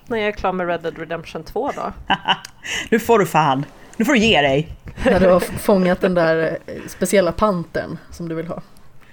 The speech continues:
Speaker 1: Ja, precis.
Speaker 3: <laughs>
Speaker 1: Jag trodde du sa pandan först. Jag bara, vilket kapitel är det?
Speaker 3: Ja, precis.
Speaker 2: Du bara,
Speaker 3: När
Speaker 2: det
Speaker 3: åker
Speaker 2: finns
Speaker 3: de till
Speaker 2: pandor
Speaker 3: Kina?
Speaker 2: alltså, okej.
Speaker 3: <laughs> De expanderar kartan så mycket, liksom.
Speaker 2: <laughs> Ja, det,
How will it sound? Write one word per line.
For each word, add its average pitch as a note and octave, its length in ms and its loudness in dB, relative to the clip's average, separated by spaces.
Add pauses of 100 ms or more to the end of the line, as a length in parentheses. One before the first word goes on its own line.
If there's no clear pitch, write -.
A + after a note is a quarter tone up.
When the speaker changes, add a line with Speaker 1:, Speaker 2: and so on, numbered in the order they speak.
(160)
Speaker 1:
Ja, G#3+ 320 -2
precis. G#3+ 540 0
Speaker 3:
<laughs> A3 1500 2
Speaker 1:
Jag C4 140 0
trodde B3 240 2
du A#3+ 60 6
sa A#3 240 2
pandan G#3+ 680 2
först. - 340 2
Jag G3+ 160 2
bara, E3+ 280 4
vilket D4 340 -2
kapitel E4 580 0
är D#4+ 60 2
det? B3+ 200 -4 (760)
Speaker 3:
Ja, G#3+ 80 2
precis. G3 140 0
Speaker 2:
Du A3 60 6
bara, E3+ 180 6
Speaker 3:
När G3+ 140 4
Speaker 2:
det A3 60 6
Speaker 3:
åker A3 60 6
Speaker 2:
finns A3 120 4
Speaker 3:
de A3 40 0
till G#3 100 4
Speaker 2:
pandor D#4 200 4
Speaker 3:
Kina? E4 240 4
Speaker 2:
alltså, E3 420 2
okej. G#3+ 580 0 (340)
Speaker 3:
<laughs> - 1000 -4
De F#3+ 80 0
expanderar F#3+ 760 2
kartan G3 580 0
så E3 120 -2
mycket, E3 280 -6
liksom. - 360 -2
Speaker 2:
<laughs> A#3 80 4 (640)
Ja, - 120 -4
det, - 100 -6